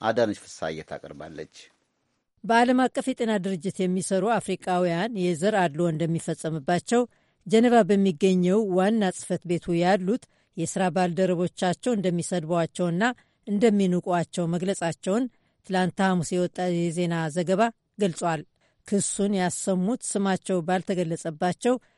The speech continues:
Speaker 2: ተከታታይ ኢሜይሎች መሆኑን ዘገባው አውስቷል። በድርጅቱ ውስጥ የጾታ አድልዎ፣ ሙስናና የማጭበርበር ተግባር እንዳለም የዜና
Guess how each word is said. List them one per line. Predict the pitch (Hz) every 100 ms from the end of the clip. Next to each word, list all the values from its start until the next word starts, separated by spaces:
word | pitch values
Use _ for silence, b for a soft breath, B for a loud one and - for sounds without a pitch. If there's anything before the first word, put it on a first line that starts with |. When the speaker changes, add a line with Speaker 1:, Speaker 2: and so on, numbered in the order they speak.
| _ _
Speaker 2:
ተከታታይ | 220 240 220 214 - 240 247 -
ኢሜይሎች | 247 233 208 180 170 156 185
መሆኑን | 202 220 185 196 254 _
ዘገባው | 196 214 185 165 160
አውስቷል። | 156 - 160 170 160 - _ _ -
በድርጅቱ | 208 214 254 214 214
ውስጥ | 226 -
የጾታ | 202 208 190 196 180
አድልዎ፣ | 185 170 175 185
ሙስናና | 214 185 - 190 185 185 190
የማጭበርበር | 190 175 175 - 175 156 170 -
ተግባር | 202 175 180 175 160
እንዳለም | 175 180 190 175 175 240 - _ _ -
የዜና | 214 202